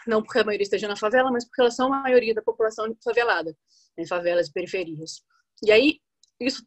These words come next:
deixa elas numa situação ainda mais complexa. É porque na, nesses lugares a gente manda as pessoas lavarem a mão e elas não têm água disponível. A gente manda elas ficarem dentro de casa e elas <laughs> são baleadas dentro de casa.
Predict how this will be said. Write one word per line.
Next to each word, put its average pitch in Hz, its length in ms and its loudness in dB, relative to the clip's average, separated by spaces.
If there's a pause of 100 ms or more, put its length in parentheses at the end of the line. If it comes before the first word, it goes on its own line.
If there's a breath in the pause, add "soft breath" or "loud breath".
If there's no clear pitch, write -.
deixa 247 340 4
elas 262 120 0
numa 254 100 2
situação 254 400 -2
ainda 285 380 4
mais 220 480 -4 (540)
complexa. 190 720 -4 (640 loud breath)
É 190 100 -2
porque 185 400 -4
na, 196 420 -2
nesses 233 340 0
lugares 247 380 4
a 285 60 -6
gente 262 260 -6 (760)
manda 240 160 0
as - 80 -6
pessoas 254 260 4
lavarem 214 380 0
a 214 40 -8
mão 262 400 -2
e 254 100 -8
elas 262 180 -2
não 262 120 -6
têm 269 140 -4
água 240 240 -2
disponível. 170 520 -8 (720 loud breath)
A 180 180 0
gente 208 280 0
manda 233 260 4
elas 214 200 4
ficarem 220 360 0
dentro 214 220 -2
de - 100 -12
casa 277 600 0
e 214 80 0
elas 214 160 0
<laughs> - 0 -
são 262 300 2
baleadas 226 400 4
dentro 240 180 -4
de 240 100 -14
casa. 175 360 -6